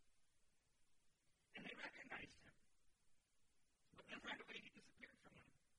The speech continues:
And so they said to each other, Weren't our hearts burning within us while he was talking to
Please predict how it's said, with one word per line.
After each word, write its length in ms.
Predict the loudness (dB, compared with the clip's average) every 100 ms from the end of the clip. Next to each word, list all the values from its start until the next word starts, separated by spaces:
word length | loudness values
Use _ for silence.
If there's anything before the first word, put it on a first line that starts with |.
| -14 -14 -14 -16 -16 -14 -4 0
And 40 | 4
so 60 |
they 160 | 6 6
said 160 | 6 4
to 100 | 4
each 120 | 2 4
other, 120 | 4 2
Weren't 300 | -2 -4 -4 0
our 160 | 2 2 0 2
hearts 320 | 4 2 0 -10 -4
burning 400 | 0 2 4 2 2
within 320 | 0 0 0 0
us 100 | 0 0
while 120 | 0 2
he 40 | 0
was 80 | 0
talking 320 | 2 0 2
to 140 | -2